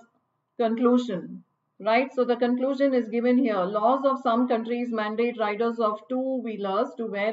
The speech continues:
helmets to protect themselves from head injuries in the event of an accident.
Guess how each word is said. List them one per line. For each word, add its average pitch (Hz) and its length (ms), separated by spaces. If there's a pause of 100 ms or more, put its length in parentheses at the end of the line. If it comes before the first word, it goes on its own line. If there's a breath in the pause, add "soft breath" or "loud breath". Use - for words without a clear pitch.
helmets 202 500
to 226 100
protect 208 480
themselves 202 680 (840)
from 220 520
head 220 280
injuries 247 600
in 220 120
the 214 160
event 220 280
of 220 160
an 233 180
accident. 190 580